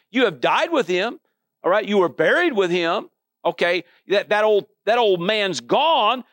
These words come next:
and now we got a resurrected. You're now in his likeness of the resurrection, the likeness of his life, and the likeness of him being alive. Just, we are too now.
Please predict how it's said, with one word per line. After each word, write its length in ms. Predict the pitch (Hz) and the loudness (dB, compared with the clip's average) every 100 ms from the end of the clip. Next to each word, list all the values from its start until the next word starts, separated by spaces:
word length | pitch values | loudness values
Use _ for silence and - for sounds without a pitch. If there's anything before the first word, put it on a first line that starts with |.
| _ 180 | _ -6
and 100 | 208 | -2
now 240 | 233 285 | 0 0
we 80 | 247 | 0
got 160 | 196 | 0
a 160 | 180 147 | 0 -2
resurrected. 1080 | 131 143 226 233 202 180 247 311 - 214 190 | -2 0 2 2 2 2 2 -2 -2 -2 0
You're 120 | 202 | -2
now 240 | 208 208 | 0 0
in 80 | 185 | -2
his 200 | 185 147 | -4 -2
likeness 520 | 151 185 247 240 - | -2 0 -2 -4 -4
of 100 | 165 | -2
the 80 | 156 | 0
resurrection, 800 | 170 214 170 175 254 - 226 196 | 2 2 0 0 0 -2 -4 -2
the 100 | 170 | 0
likeness 420 | 190 214 202 175 | 0 0 -4 -6
of 120 | 151 | -4
his 240 | 214 233 180 | 0 0 2
life, 440 | 190 202 240 269 _ _ - | 2 2 -2 -6 _ _ -6
and 60 | 156 | -2
the 60 | 156 | 0
likeness 400 | 196 226 226 170 | 0 -2 -4 -4
of 100 | 127 | -4
him 320 | 233 254 226 | -4 -2 -2
being 300 | 214 294 302 | -2 -2 0
alive. 480 | 202 165 156 202 202 _ _ | 0 0 0 -2 -6 _ _
Just, 240 | 196 - - - | -4 -4 -8 -8
we 240 | 143 247 | -2 0
are 220 | 240 254 | 2 0
too 340 | 254 320 330 202 | -2 -2 -2 -2
now. 360 | 139 113 - | -4 -6 -10